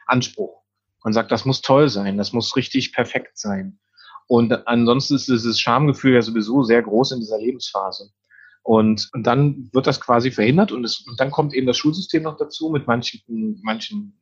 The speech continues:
äh, Lehrern oder auch Eltern, die sagen von Anfang an, „Na, du kannst ja nicht singen.“ Du kannst nicht singen und, und, und das ist ja auch das Problem. Sie sollen dann irgendwie was vorsingen, am besten noch vor einer, vor einer Gruppe alleine. Das ist ja ganz schlimm.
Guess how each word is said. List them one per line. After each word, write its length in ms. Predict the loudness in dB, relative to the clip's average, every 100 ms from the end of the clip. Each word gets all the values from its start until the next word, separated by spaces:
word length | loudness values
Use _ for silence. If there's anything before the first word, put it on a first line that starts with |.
| _
äh, 300 | -20 -6 2
Lehrern 540 | 2 4 4 4 0
oder 340 | -4 0 0 0
auch 160 | -2
Eltern, 440 | 0 2 2 2 2
die 100 | 2
sagen 280 | 4 2 -2 -18 -20 -20 _
von 140 | -6 0
Anfang 240 | 0 2
an, 160 | 2 2
„Na, 100 | 0
du 80 |
kannst 220 | 0 0 0
ja 60 |
nicht 140 | -2 -2
singen.“ 260 | -4 -8 _ _ _ _ _ _ -8
Du 80 | -4
kannst 240 | -2 -2
nicht 140 | -2 0
singen 240 | 2 2
und, 240 | 0 -2
und, 220 | -2 -6 -4
und 400 | -4 -6 -6 -2
das 160 | 0
ist 80 | 2
ja 80 | 0
auch 60 | 2
das 160 | 0
Problem. 440 | 0 2 4 2 0
Sie 140 | 2 4
sollen 220 | 6 6
dann 120 | 4
irgendwie 300 | 4 2 2
was 140 | 0 -2
vorsingen, 600 | 2 4 4 2 0 0
am 140 | 2
besten 320 | 0 -2 -10
noch 120 | -14
vor 140 | -10 -10
einer, 180 | -10 -4
vor 160 | -2 -2
einer 160 | -6
Gruppe 400 | 0 0 2 -2
alleine. 480 | -2 -4 -2 2 2
Das 140 | 2 -4
ist 140 | -6
ja 80 | -8
ganz 220 | -6 -4
schlimm. 460 | -2 2 2 0